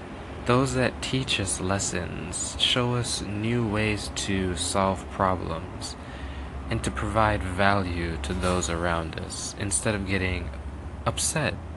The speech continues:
and escalating issues. So,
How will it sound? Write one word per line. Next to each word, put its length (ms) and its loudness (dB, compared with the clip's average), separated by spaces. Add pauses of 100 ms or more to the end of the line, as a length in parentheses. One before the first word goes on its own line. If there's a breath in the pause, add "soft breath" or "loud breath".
and 560 -2
escalating 760 0
issues. 520 -6 (1500)
So, 400 4